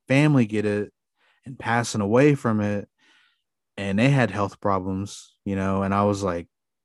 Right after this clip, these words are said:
it became, like, a thing of, like, "Oh, shit, you know, I need to,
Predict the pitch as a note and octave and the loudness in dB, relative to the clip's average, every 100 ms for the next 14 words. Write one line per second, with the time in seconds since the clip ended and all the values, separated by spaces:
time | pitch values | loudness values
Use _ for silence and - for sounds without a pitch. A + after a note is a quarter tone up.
0 | _ - G#2+ G#2 - B2 B2+ B2 A2 G2 | _ -6 -6 -6 -2 4 6 6 6 0
1 | F#2+ B2+ B2+ A2+ G2+ F#2 E2+ - - A#2 | -4 0 2 4 0 -4 -8 -10 -6 0
2 | A2 G2 - G#2+ G#2+ D#2+ F#2 F#2 F#2 F#2+ | 0 0 -4 -4 -4 -4 -6 -4 -2 -2
3 | G2+ G2+ F#2 F2+ F2+ | -2 -2 -2 -2 -2